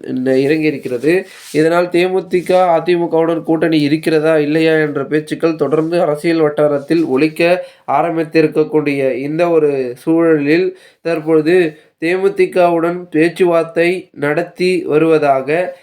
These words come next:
எல் முருகன் அறிவித்த நிலையில், அதனை திண்டுக்கல் சீனிவாசனும் உறுதி செய்துள்ளார். மத்திய அரசியல் தேமுதிக பதவி கேட்பதால் பாஜகவிடமே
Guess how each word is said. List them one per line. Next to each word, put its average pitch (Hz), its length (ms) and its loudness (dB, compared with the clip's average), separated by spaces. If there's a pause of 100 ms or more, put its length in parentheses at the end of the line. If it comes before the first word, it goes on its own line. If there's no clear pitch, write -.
(180)
எல் 160 400 -4
முருகன் 170 540 0
அறிவித்த 170 600 -2
நிலையில், 147 500 -2 (340)
அதனை 175 580 0
திண்டுக்கல் 190 680 -2
சீனிவாசனும் 175 840 2 (360)
உறுதி 180 540 -2
செய்துள்ளார். 147 720 0 (560)
மத்திய 170 840 -2
அரசியல் 165 720 0 (460)
தேமுதிக 175 920 -2
பதவி 170 600 -2 (300)
கேட்பதால் 156 840 -2 (480)
பாஜகவிடமே 175 1160 2